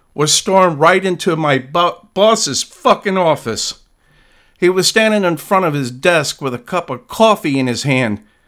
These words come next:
and looked really kinda shocked. But before he could say a single word,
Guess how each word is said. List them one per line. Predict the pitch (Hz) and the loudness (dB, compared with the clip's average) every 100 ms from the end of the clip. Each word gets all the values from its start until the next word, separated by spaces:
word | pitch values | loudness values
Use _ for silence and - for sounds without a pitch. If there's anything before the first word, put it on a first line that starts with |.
| _ _ - | _ _ -6
and | 143 151 165 | -2 -2 -2
looked | 185 - | -4 -4
really | 175 175 143 | -4 -2 -4
kinda | - 165 135 | -2 -2 -2
shocked. | 123 - 240 220 135 - - _ _ _ _ _ _ - | -2 0 4 4 4 -2 -20 _ _ _ _ _ _ -2
But | 143 143 | -2 -2
before | 143 160 185 180 | -8 -2 0 0
he | 147 185 | 0 -6
could | 160 139 | -6 -4
say | 185 160 | -2 0
a | 120 | -2
single | - 202 202 185 170 | -2 0 0 0 -4
word, | 151 202 175 131 | -2 0 0 -2